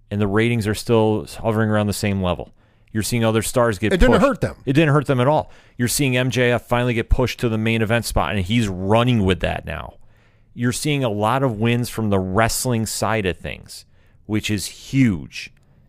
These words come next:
Speaker 1: And if they can just keep that momentum going into Full Gear, that's a big win, because now it appears, and I know I'm not gonna, uh, touch upon Full Gear too much, but main event's already been established.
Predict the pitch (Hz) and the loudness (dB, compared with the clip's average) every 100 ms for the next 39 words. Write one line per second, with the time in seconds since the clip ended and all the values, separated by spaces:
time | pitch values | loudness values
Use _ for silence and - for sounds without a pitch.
0 | - 107 107 92 120 120 135 123 - 139 | -6 -2 -2 -2 -2 0 -2 -2 -2 -4
1 | 131 139 117 110 107 131 127 113 110 110 | 0 2 2 2 2 -2 -2 0 0 0
2 | 110 107 92 - 113 92 82 139 143 82 | -2 -4 -6 -2 0 0 -2 0 2 0
3 | - _ _ _ - 123 135 - 127 101 | -6 _ _ _ -2 0 0 0 0 2
4 | 110 101 101 104 131 170 92 92 - 98 | 2 2 0 0 2 2 0 -2 -2 -2
5 | 90 127 170 131 104 - - _ - 120 | 0 0 2 4 2 0 -10 _ -8 -4
6 | 113 107 123 117 113 101 - - 113 120 | -2 -2 -2 0 -2 -4 -8 -8 -2 0
7 | 120 127 135 135 120 107 98 98 - 104 | 2 2 4 4 4 2 -2 -10 -6 -6
8 | - - 120 - 110 98 92 - 104 92 | -6 -6 -4 -2 -2 -2 -4 -4 -4 -2
9 | 92 - 117 104 - - - _ - 107 | -4 -2 -2 -2 -6 -20 -20 _ -2 0
10 | - _ 98 113 120 127 117 117 117 117 | -2 _ 0 4 4 2 2 0 2 -2
11 | - 117 107 110 - | 0 0 2 0 -2